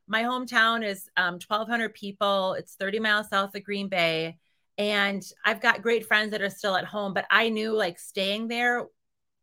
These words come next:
wasn't gonna be good for me. And, uh, but anyway, yep, filled out the thing and I went to the interview, and Chris Fugman, my sales manager, ran the interview.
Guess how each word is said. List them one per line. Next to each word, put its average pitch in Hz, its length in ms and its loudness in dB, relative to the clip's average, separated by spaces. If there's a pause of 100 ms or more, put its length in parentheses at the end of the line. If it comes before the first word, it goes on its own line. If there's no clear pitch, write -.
(340)
wasn't 214 380 0
gonna 185 180 0
be 170 100 -4
good 147 280 -4
for - 140 -14
me. - 260 -16 (600)
And, 190 500 2
uh, 180 220 8
but 170 120 -2
anyway, 226 200 2
yep, 233 220 2
filled 240 160 0
out 226 140 2
the 233 60 -2
thing 208 340 2
and 190 80 2
I 190 40 0
went 214 200 0
to 226 80 -10
the 220 140 -4
interview, 202 440 2
and 175 180 -2
Chris 240 260 -2
Fugman, 220 440 0
my 190 140 2
sales 190 260 -2
manager, 196 340 -2
ran 196 300 -2
the 220 80 -4
interview. 170 680 -2